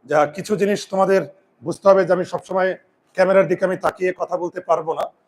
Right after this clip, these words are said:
যেহেতু আমার সামনে আমার শিক্ষার্থী বন্ধুরা আছে। তো সবকিছু সুন্দর করার দায়িত্ব তোমাদের। ওকে, উপপদ তৎপুরুষ সমাস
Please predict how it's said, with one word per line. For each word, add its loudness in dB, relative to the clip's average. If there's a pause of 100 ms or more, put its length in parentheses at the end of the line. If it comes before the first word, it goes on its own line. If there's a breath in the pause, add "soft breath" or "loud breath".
(160)
যেহেতু -2
আমার -2
সামনে -4
আমার -4
শিক্ষার্থী -12
বন্ধুরা -6
আছে। -16 (520)
তো 2 (840)
সবকিছু -6
সুন্দর 2
করার 2
দায়িত্ব 0 (100)
তোমাদের। -6 (2250)
ওকে, 0 (760)
উপপদ 6 (100)
তৎপুরুষ 2
সমাস 0